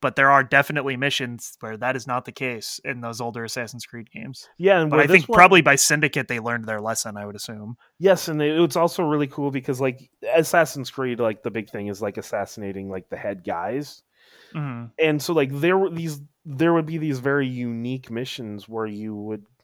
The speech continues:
Speaker 2: then it was, like, out of the open world and into this very condensed small area where it would be like a, you go into a building and then you just kinda, like, make your way to that person.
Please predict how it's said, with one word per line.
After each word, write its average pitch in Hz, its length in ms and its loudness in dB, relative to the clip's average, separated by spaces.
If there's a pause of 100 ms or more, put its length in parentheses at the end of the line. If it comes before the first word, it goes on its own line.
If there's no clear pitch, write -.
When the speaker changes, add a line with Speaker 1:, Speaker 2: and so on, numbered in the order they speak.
(540)
Speaker 2:
then 135 420 -2
it 143 160 2
was, 131 260 2
like, 123 220 0
out 143 200 4
of 143 60 0
the 123 160 -2
open 117 300 -6
world 120 360 0
and 110 120 -6
into 110 540 -8
this 104 200 -10
very 110 240 -8
condensed 101 580 -8
small 95 360 -10
area 104 640 -4 (720)
where 139 280 0
it 147 140 2
would 131 100 0
be 135 120 2
like 123 140 2
a, 117 80 0 (100)
you 135 140 -6
go 131 140 2
into 123 200 -4
a 107 40 -2
building 117 500 -2
and 107 140 -8
then 107 160 -6
you 107 140 -6
just 107 260 -12
kinda, 110 280 -4
like, 104 240 -4 (320)
make 117 280 -4
your 107 140 -8
way 101 320 -6
to 113 240 -10
that 98 220 -4
person. 180 560 -10